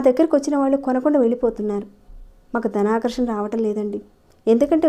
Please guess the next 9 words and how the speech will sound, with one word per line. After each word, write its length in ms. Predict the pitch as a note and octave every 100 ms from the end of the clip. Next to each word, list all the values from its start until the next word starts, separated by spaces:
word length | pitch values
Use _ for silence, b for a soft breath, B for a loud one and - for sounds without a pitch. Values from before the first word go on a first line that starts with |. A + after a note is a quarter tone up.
| B3+
వచ్చిన 220 | B3 B3+ B3+
వాళ్ళు 140 | A#3+
ఏదైనా 200 | A3+ A#3 A#3
కొంటేనే 280 | G#3 A#3 A#3+
కదండి 280 | G#3+ G#3 G#3 G3+
ధనం 160 | G#3 A3
వస్తుంది. 400 | - G#3 G3+ G3+ G3+ b b b b -
కానీ 200 | D4+ D#4+ A#3+
వచ్చిన 220 | A3 D4+